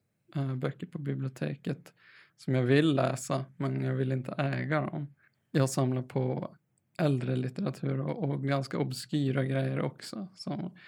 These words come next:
som Malin nämnde där, att, att, eh, smal litteratur och, och sådär. Och, eh, då,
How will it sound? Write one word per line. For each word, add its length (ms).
som 220
Malin 360
nämnde 280
där, 340
att, 40
att, 260
eh, 300
smal 440
litteratur 640
och, 240
och 100
sådär. 300
Och, 440
eh, 140
då, 540